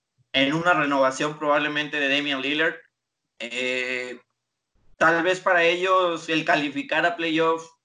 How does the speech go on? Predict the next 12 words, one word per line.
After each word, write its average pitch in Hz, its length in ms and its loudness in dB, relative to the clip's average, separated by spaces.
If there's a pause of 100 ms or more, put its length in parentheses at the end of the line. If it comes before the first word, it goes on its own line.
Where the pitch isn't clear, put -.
(360)
pues 156 200 -2
ya 170 160 2
es 170 120 -4
irrelevante, 175 880 0 (380)
eh, 131 360 0
por 139 120 -4
las 131 180 0
aspiraciones 139 680 -2
que - 100 -8
tienen. 151 320 -4
Yo 175 220 4
creo 185 500 2